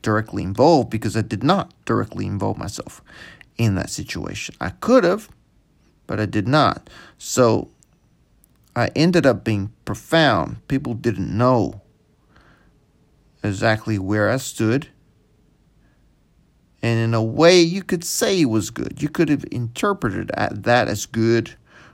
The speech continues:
or that as fence-sitting, or that as bad, or that as negative. However people want to describe that, that is fine. But the only thing that matters is for your own understanding.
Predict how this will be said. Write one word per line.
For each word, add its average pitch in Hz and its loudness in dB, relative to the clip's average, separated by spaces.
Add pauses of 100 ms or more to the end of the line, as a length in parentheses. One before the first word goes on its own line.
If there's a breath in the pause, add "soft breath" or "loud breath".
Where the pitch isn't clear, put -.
or 95 -8
that 113 2
as - -6
fence-sitting, 113 -2
or - -4
that 110 0
as 92 -2
bad, 101 2
or 82 -8
that 101 -4
as - -10
negative. 107 -4 (480 loud breath)
However 131 0 (200)
people 139 -2
want 98 -4
to - -6 (180)
describe - -2
that, 113 0 (300)
that 101 -4
is - -10
fine. 117 0 (1300 soft breath)
But - -8
the 127 0
only 151 4
thing 127 -4
that 113 -2
matters 113 -2 (680 soft breath)
is 104 -6
for - -8
your 95 0
own 156 2
understanding. 85 -6